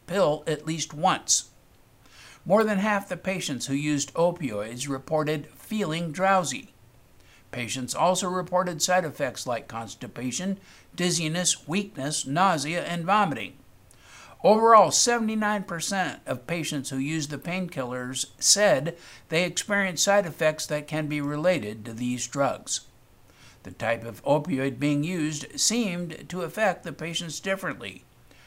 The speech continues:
For example, dizziness, nausea, and vomiting were more often associated with oxycodone than morphine. And these side effects of opioids can severely affect the patient's quality of life.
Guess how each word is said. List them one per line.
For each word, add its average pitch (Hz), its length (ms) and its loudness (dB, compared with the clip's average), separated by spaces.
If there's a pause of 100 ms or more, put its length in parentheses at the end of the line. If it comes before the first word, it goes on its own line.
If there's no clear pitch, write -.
(140)
For 117 160 -4
example, 117 640 -2
dizziness, 139 720 0
nausea, 143 520 0
and 139 200 0
vomiting 131 560 0 (320)
were 156 200 6
more 208 340 6
often 185 380 2
associated 135 800 -2
with 127 180 -4
oxycodone 123 1160 -2
than 151 500 -2
morphine. 156 600 0 (680)
And 160 480 -2 (480)
these 101 220 -4
side 131 220 2
effects 143 380 -4
of 135 100 -6
opioids 135 640 0
can 170 220 -4
severely 208 540 -2
affect 180 460 0
the 151 80 -8
patient's 151 560 -4
quality 127 480 0
of 120 160 -12
life. 127 420 -2